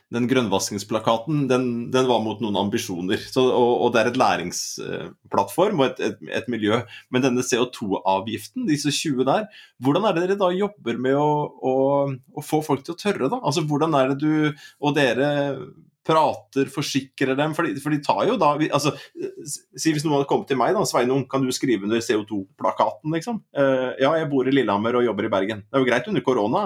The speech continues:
det er jo lite, lite transport over fjellet. Men ellers, så, så er det jo ikke så mange år siden datteren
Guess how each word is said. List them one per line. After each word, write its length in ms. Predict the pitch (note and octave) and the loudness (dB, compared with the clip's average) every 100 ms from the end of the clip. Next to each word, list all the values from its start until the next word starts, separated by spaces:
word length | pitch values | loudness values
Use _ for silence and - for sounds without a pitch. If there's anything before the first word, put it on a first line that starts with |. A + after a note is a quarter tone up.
| D#3 | 0
det 80 | D#3 | 2
er 80 | |
jo 140 | C3 C#3 | 2 2
lite, 320 | B2 - A#2+ | 0 -2 0
lite 240 | C3 - G#2 | 0 -2 -4
transport 400 | A#2+ B2 A#2 - | -6 -6 -8 -8
over 80 | G#2+ | -8
fjellet. 400 | A2 F#2+ F2+ A2+ - - - | -6 -6 -4 -4 -6 -16 -2
Men 160 | C3+ | 0
ellers, 560 | A2+ A2+ G3 G#3 - - - - | 0 2 0 0 -6 -10 -18 -20
så, 160 | - D#3 | -8 0
så 380 | D3+ D3+ C#3+ C#3+ | 2 2 0 0
er 80 | |
det 60 | C3+ | 0
jo 20 | |
ikke 160 | C3+ A3 | -2 -2
så 120 | C#3+ G#2 | 0 0
mange 160 | G#2+ G#2+ | 0 0
år 60 | G#2 | 0
siden 380 | A#2+ A#2+ A#2+ A#2 _ _ - | 2 2 0 -4 _ _ 0
datteren 320 | C3+ C3 G#2+ | 2 2 0